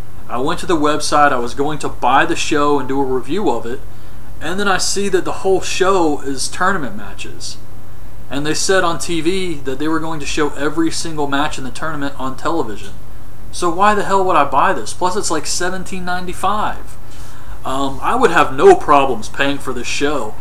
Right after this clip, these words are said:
but if they're gonna show all the matches on T V anyway, it just seems like a waste of my money. So I'm not gonna do that. Um, but anyways, there was something else I wanted to talk about here.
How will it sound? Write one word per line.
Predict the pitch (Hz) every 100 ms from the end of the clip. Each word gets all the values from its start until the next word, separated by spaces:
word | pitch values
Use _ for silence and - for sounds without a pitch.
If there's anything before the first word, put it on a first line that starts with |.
| - -
but | 143
if | 156
they're | 175
gonna | 175 190
show | - 190
all | 165
the | 160
matches | 156 160 156 139
on | 139
T | 165
V | 143 151
anyway, | 170 131 120 120
it | 127
just | 151 135
seems | 165 143
like | 143
a | 131
waste | 135 147 143
of |
my | 123
money. | 120 131 117 - - - - - - - - - - - - - -
So | -
I'm | 143
not | 180 190
gonna | 160
do | 135 135
that. | 123 117 110 - - - - - - -
Um, | 120 123 120 120 - -
but | 139 143
anyways, | 202 185 147 139 139 135 - - - - - - - - -
there | 139
was | 131
something | - 160 147
else | 135 123
I | 123
wanted | 117 117 113
to |
talk | 113 123 113
about | 113 110 104
here. | 120 113